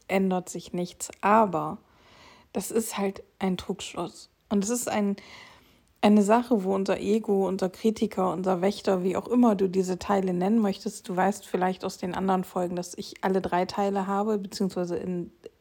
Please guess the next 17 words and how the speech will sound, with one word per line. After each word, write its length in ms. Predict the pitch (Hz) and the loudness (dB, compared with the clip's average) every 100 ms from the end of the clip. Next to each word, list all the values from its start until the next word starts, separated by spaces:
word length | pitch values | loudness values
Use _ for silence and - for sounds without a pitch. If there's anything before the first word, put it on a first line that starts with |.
| 214 202 | -16 -8
also 200 | - 190 | -4 -2
diese 380 | 175 196 196 185 - - | 0 -2 -2 -4 -8 -8
Aspekte 500 | 196 - 214 214 - | -8 -2 -2 -2 -4
in 180 | - 196 | -2 0
mir 140 | 196 | 0
unterscheide. 760 | 180 175 175 - 175 180 226 254 - _ _ _ _ _ _ - - | -2 -6 -8 -6 -4 -4 -4 -6 -8 _ _ _ _ _ _ -12 -4
Aber 140 | 226 | -2
du 80 | 214 | 2
kannst 240 | 233 220 | 2 2
es 140 | 208 - | -2 -2
auch 220 | 196 - - - - - - - | -4 -4 -16 -20 -20 -20 -12 0
als 220 | 214 208 | 0 0
ein 340 | 190 196 202 | -2 0 -2
Teil 360 | 208 214 208 202 | -2 0 4 4
in 180 | 190 196 | 2 0
dir 140 | 190 | 0
sehen. 420 | 190 190 196 208 | 0 -2 -2 -4